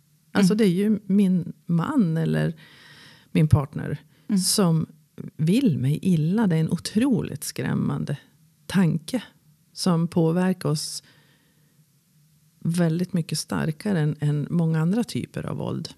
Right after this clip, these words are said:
Speaker 1: Utan att för den skull för, förminska någon form av våld. Men det är väldigt
Speaker 2: Mm.
Speaker 1: svårt när det är den som...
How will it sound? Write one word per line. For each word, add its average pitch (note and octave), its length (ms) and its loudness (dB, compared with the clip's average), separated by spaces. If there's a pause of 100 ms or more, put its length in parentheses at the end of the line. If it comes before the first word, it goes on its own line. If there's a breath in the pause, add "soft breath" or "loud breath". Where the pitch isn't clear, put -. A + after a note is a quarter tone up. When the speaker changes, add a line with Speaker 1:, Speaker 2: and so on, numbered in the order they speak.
(140)
Speaker 1:
Utan F#3 400 4
att D#3 180 -4
för - 260 -2
den E3+ 240 2
skull D#3+ 380 -2
för, D#3 440 0
förminska E3+ 640 2
någon D3 320 -2
form - 300 -4
av - 120 -4
våld. C#3+ 240 -4
Men F#3+ 160 4
det G3 80 4
är B3 180 4
väldigt C#3+ 320 0
Speaker 2:
Mm. G3+ 40 -4
Speaker 1:
svårt D3+ 440 -2
när E3+ 140 4
det E3+ 60 2
är F3 160 2
den D#3+ 260 2
som... E3 300 0